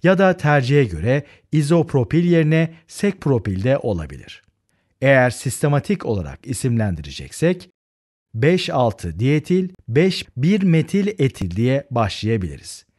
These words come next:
Hemen şunu kopyalayayım. Evet, çok güzel oldu. Son olarak ana zincir adını yazıyoruz. Yani dekan. Yazıyorum. Dekan. Yukarıdaki molekülün yaygın adı, yani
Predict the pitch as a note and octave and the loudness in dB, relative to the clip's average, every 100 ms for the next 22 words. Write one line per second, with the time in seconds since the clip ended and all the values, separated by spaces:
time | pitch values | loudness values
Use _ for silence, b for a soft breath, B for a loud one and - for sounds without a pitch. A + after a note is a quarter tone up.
0 | b b - A3+ D#3 - C3 C3+ - A#2 | b b -2 2 2 0 -2 -2 -2 -4
1 | G#2+ F2+ E2+ C#2 - _ _ _ _ _ | -4 -6 -8 -12 -18 _ _ _ _ _
2 | b F3+ A#2+ - - C3+ - F#2+ D#2+ C#2 | b 0 0 -4 -4 -4 -4 -10 -10 -14
3 | A#1+ - _ _ B B B - B3+ G#3+ | -18 -20 _ _ B B B -2 0 0
4 | F2+ F#2+ C#3 - _ D3 F#3+ F3+ C#3 B2+ | -2 -4 -4 -8 _ 0 2 0 0 0
5 | F3+ - B2+ C3 B2 F#2 D2 C2+ B1 E2+ | 0 0 0 2 0 -2 -6 -14 -14 -4
6 | C3+ C#3+ C#3 C3+ G#2 - - - _ _ | 0 2 0 -2 -4 -6 -14 -20 _ _
7 | C#3+ C#3 A#2 D2 - - _ _ - A#2+ | 2 2 0 -4 -10 -20 _ _ -4 -4
8 | - - - B B B B D#3+ G3 G3 | -4 -12 -16 B B B B 0 2 2
9 | F#3+ F3+ G#3+ E3 C3 G#2+ F#2+ A#2+ D#3 B2 | 2 0 2 4 2 0 -2 0 2 2
10 | A#2 A#2+ B2+ D#2 D#2+ D3 C3+ C#3+ D3 E3 | 2 2 -2 -4 -2 0 2 2 2 0